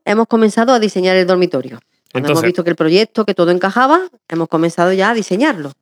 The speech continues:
Speaker 2: Claro, entonces podemos decir que Sergio de alguna forma pudo ver el diseño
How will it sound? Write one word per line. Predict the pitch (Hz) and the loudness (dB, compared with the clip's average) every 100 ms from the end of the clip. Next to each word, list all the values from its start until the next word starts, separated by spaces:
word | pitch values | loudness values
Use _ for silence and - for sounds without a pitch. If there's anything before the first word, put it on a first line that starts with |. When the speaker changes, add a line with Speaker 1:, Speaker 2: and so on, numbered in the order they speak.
| _ _ _ - | _ _ _ -4
Speaker 2:
Claro, | 143 | -2
entonces | 117 139 156 | 0 0 0
podemos | 131 127 147 | 0 0 -2
decir | 143 170 | -2 -2
que | 147 120 | -2 -2
Sergio | 147 147 165 | -4 -2 0
de | 139 | 0
alguna | 120 139 | 0 0
forma | 127 147 143 151 | 0 0 0 -2
pudo | 135 131 131 | 0 2 2
ver | 131 | 0
el | 107 | -2
diseño | 107 131 139 | -2 -2 -2